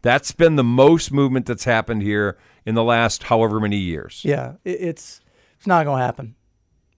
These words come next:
Speaker 2: and I'm okay with it. It's not my, my self-esteem and being proud to be a Pleasant Grove Hawk doesn't matter if we don't, can't beat Texas High. It doesn't matter.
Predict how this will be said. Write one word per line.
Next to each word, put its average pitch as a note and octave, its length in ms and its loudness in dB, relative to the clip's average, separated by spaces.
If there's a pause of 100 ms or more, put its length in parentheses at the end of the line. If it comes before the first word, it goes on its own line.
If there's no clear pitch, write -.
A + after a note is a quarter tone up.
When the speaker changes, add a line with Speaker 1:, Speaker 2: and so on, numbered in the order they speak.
(100)
Speaker 2:
and E3+ 120 0
I'm F3+ 160 2
okay G3 300 0
with B2 200 -12
it. - 120 -20 (520)
It's F3+ 200 -4
not G#3 260 -4 (380)
my, F#3 480 0 (1000)
my D3+ 180 -2
self-esteem E3 1000 -2
and C3+ 120 -4
being C#3+ 240 -2
proud D3 580 -2
to C#3+ 80 -8
be C3 140 -4
a B2 60 -4
Pleasant C#3 380 -6
Grove C3 220 -6
Hawk C3+ 460 -8 (960)
doesn't F#3 380 -2 (520)
matter D#3+ 460 -2
if - 120 -10
we C#3 100 -6
don't, D3 240 -8
can't D3+ 260 -10
beat C#3+ 160 -8
Texas D3 360 -10
High. C#3+ 360 -16 (180)
It F#3+ 160 -8
doesn't C#4 240 -4
matter. F#3+ 540 -8